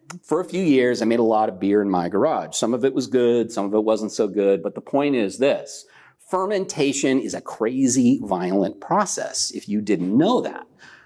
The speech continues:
Uh, one day, while beer was busily fermenting in a glass car-, you know, carboy, a big glass jug in my garage,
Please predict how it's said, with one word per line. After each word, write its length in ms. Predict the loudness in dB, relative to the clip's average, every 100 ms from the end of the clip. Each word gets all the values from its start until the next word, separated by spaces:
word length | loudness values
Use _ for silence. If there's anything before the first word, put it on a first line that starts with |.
| _ _
Uh, 120 | -2
one 600 | 2 4 4 2 0 -2
day, 460 | 0 0 -2 -2 0
while 540 | 2 2 0 -2 -8 -2
beer 320 | 0 2 2
was 520 | 2 4 2 0 -2
busily 600 | -6 0 0 2 2 2
fermenting 680 | 0 -2 0 -2 -4 -6 -6
in 240 | -2 0
a 160 | 0 -2
glass 720 | -2 0 2 2 0 -2 -6
car-, 420 | -8 -2 0 0
you 120 | 2 0
know, 100 | -2
carboy, 600 | -2 -2 -2 -4 -2 -2
a 20 |
big 200 | -2 -2
glass 380 | 0 0 0 -4
jug 380 | -2 0 0 -2
in 260 | -2 -2 0
my 220 | 0 0
garage, 520 | 0 0 0 -2 -6